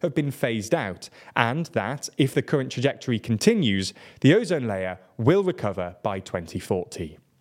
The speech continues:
So there are certainly some reasons not to feel completely hopeless about the current state of environmental politics. That's all we have time for on YouTube today, but if you want to see our discussion of why Andrew Bridgen had the whip removed, then watch the extended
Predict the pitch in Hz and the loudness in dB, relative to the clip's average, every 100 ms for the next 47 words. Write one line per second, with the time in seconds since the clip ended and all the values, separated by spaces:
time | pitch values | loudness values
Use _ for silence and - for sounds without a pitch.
0 | _ - - - 262 208 196 190 220 208 | _ -20 0 4 4 2 -2 -2 -2 -4
1 | 202 190 185 - 269 143 107 110 110 175 | -2 -2 0 2 2 0 -2 -2 -2 0
2 | 214 202 175 202 180 180 160 185 175 165 | -2 -2 -6 -2 -2 -2 -2 -2 -2 -2
3 | - 208 - 110 95 - 131 117 - - | -2 -4 -4 -8 -8 -8 -6 -6 -8 -6
4 | 180 160 - 101 87 - - - - 139 | -4 -4 -6 -6 -6 -10 -18 -12 -4 -2
5 | 127 110 101 92 90 92 - - 92 - | 0 -2 -2 -6 -6 -8 -4 -2 -2 -6
6 | 87 - - - _ _ _ - 220 233 | -14 -14 -16 -16 _ _ _ 0 0 2
7 | 226 196 185 - 196 202 180 151 143 208 | 2 0 -2 -2 -2 0 0 2 4 2
8 | - 127 - 101 87 98 - - 240 240 | 2 0 2 0 -2 -8 -2 2 2 0
9 | 196 160 160 143 - 135 123 110 - 113 | -2 0 0 -2 0 0 0 -6 -2 -2
10 | 107 208 165 113 120 113 147 139 120 107 | 0 0 0 0 -2 -2 -4 -2 0 0
11 | 233 196 120 127 120 107 110 156 247 - | 0 0 -2 -2 -2 -4 2 2 2 0
12 | 110 90 90 - - - 175 185 180 175 | 0 0 -2 -8 -4 0 0 -2 -2 -2
13 | 147 - - 240 226 220 | -2 0 0 0 0 -2